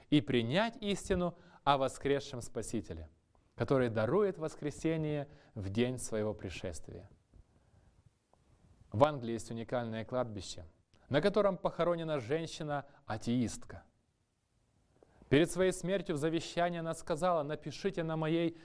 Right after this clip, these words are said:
большой бетонной надгробной плите слова моей уверенности: "Я не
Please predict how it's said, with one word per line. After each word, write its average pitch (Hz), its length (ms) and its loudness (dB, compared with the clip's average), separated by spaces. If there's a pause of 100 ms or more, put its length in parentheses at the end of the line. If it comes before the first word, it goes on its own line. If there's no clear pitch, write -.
(120)
большой 156 760 4
бетонной 185 800 0
надгробной 165 560 0
плите 160 600 0 (240)
слова 156 500 4
моей 160 340 0
уверенности: 123 920 -2 (360)
"Я 123 580 4 (420)
не 123 500 2